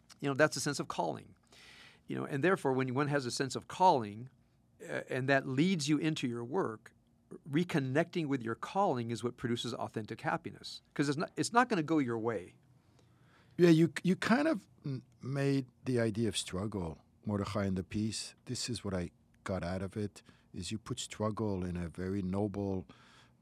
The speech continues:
Speaker 2: context. That i-, in a way, you know, I, I've read so much. I even brought the book today on Happy, which is the definitive book in popular culture, reading
Speaker 1: I,
Speaker 2: it
Speaker 1: I, I,
Speaker 2: before our
Speaker 1: I read it a
Speaker 2: interview
Speaker 1: few years
Speaker 2: today.
Speaker 1: ago, if,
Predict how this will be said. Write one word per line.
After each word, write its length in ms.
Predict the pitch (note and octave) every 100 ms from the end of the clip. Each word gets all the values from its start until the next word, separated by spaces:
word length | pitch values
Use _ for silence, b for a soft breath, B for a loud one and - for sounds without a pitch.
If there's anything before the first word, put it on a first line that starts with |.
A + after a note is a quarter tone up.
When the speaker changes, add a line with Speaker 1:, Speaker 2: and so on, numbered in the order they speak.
| -
Speaker 2:
context. 800 | A2 B2 - - - - - - b b b -
That 200 | A#2 G2+ -
i-, 100 | G2 -
in 120 | A#2
a 80 | A2+
way, 440 | A2 A2 A2 A2+ A2+
you 80 |
know, 160 | B2+ A#2+
I, 140 | - C3 -
I've 180 | C3
read 200 | B2 C3
so 220 | - D3 B2+
much. 280 | A#2+ A2+
I 60 | C3+
even 200 | D3 A#2
brought 280 | G2 A#2+ A2+
the 60 |
book 360 | F2 A#2 A#2 - - B B B B -
today 180 | B2+
on 100 | A#2
Happy, 320 | G#2+ A2+ G#2+ A#2+
which 280 | A2+ A2
is 120 | A#2 F2
the 160 | A#2+
definitive 640 | A2+ G#2 A#2+ A2 - G2 D#2
book 300 | G#2+ - - b b b
in 120 | - G#2+
popular 460 | - A2+ B2+ G#2
culture, 540 | G#2 G#2+ G2+ - G#2+ F#2+ b b b
reading 240 | A2 G#2+
Speaker 1:
I, 40 | G#2+
Speaker 2:
it 60 | -
Speaker 1:
I, 40 |
I, 20 |
Speaker 2:
before 340 | F#2+ - - F#2+
our 120 | F#2
Speaker 1:
I 40 |
read 220 | B2+ D#3
it 20 | C#3+
a 20 |
Speaker 2:
interview 120 | G#2+
Speaker 1:
few 80 | C3
years 180 | B2+ G#2
Speaker 2:
today. 120 | G2
Speaker 1:
ago, 120 | G#2+
if, 80 | G#2+